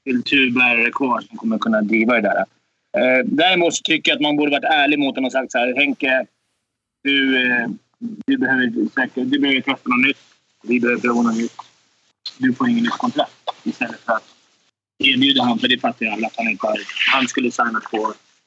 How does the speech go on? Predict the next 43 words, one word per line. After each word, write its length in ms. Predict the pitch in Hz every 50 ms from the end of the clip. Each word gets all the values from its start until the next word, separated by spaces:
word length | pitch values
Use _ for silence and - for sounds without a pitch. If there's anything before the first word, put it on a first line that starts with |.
| _ _ _ _ _ _ _ _ _ _ _ _ -
vilket 280 | 127 - - - -
kontrakt 380 | - 131 117 - 123 117 - _
som 100 | 123 123
helst, 220 | 139 135 - - - - -
i 100 | 147 -
princip, 480 | - - 139 127 - - 123 110 - -
om 160 | - 127 123 123
det 60 | 123
inte 140 | 120 - 117
var 120 | 113 107
ett 100 | - -
riktigt, 340 | 117 120 - - - - -
riktigt 280 | 104 - - - -
skambud. 360 | - 123 104 101 - - - _ _ _ _ _ _ _
Så 60 | - 143
det, 440 | 151 156 143 135 120 110 107 123 123 - _ _ _ _ -
det 140 | 156 156 147
tyckte 200 | 147 139 120 127
jag 60 | 120
var 60 | 117
lite 160 | 113 101 117 104
trist 300 | - 127 117 - - 101
av 100 | 104 110
Djurgården. 240 | 110 110 117 113 - _ -
Att 180 | - 151 151
du, 160 | - 175 170 160
att 100 | 175 165
de 120 | 160 170 147 151 160
gjorde, 200 | 165 165 160 170 151 156 160
att 100 | - -
du 60 | 170
gjorde 160 | 170 156 151
så 220 | - 180 175 175
med 100 | 165 151
han, 200 | 147 143 139 135 - _ _ _ _ _ _ _ _ -
inte 280 | 135 123 117 - 120 -
fel. 300 | - 117 113 113 117 127 127 - _ _ _ - 113
Eh, 240 | 117 117 120 120 117 - _ - - - _ _ _ _ _ _ -
på 80 | 139
det 60 | 127 127
här 100 | 131 123
sättet, 380 | - 143 131 123 - - 117 - _ _ _ _ _ _ _ _ _ - 120
fel. 180 | 107 92 -